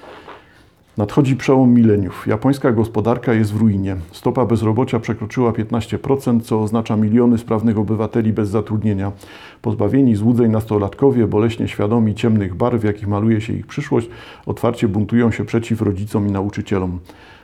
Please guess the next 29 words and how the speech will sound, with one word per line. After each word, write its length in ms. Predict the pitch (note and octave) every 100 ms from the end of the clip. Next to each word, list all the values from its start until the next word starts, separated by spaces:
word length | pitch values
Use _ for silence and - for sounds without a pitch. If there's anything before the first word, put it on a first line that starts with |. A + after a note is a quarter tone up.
| -
Władze 360 | G2+ C3 B2 A#2+
pragną 360 | A#2 A2+ B2
za 120 | G#2+ G2+
wszelką 400 | B2+ B2+ A2 G2+
cenę 280 | B2+ B2
uniknąć 640 | A2 A2 A2+ A#2 A2 - - - - - - _ _ _ -
niepokoi 520 | C#3+ A2+ B2 C3+ A#2
społecznych, 640 | G2+ - A2+ D3+ - C3 -
które 260 | - C3
położyły 500 | A2 A2+ G#2+ A#2 A#2+
się 140 | - G#2+
cieniem 300 | B2+ A#2+ A2+
na 100 | A2
latach 240 | A2+ A2
sześćdziesiątych. 880 | - A2 A2 A2 A2 F#2 G2 - - C3
Dlatego 600 | A#2+ G#2+ G#2+ B2+ A#2+ A#2
wprowadzają 640 | - A2+ A2+ G#2+ A2+ G#2
śmiały 380 | - B2 B2 G#2+
program 440 | - A#2+ A#2+ G#2+
zwany 340 | F#2+ A2+ A2+ A2
ufar-, 640 | A2 B2 B2 A2+ A2+ A2+
e, 20 |
ustawą 560 | - A#2+ C#3 A#2+ B2 A2
o 40 |
reformie 460 | A2 - B2+ A#2 A2
edukacji 540 | A2 F#2+ A#2+ A#2+ A2+
na 80 | G#2
nowe 240 | G#2+ G#2+
stulecie. 440 | G#2 A2+ G2 -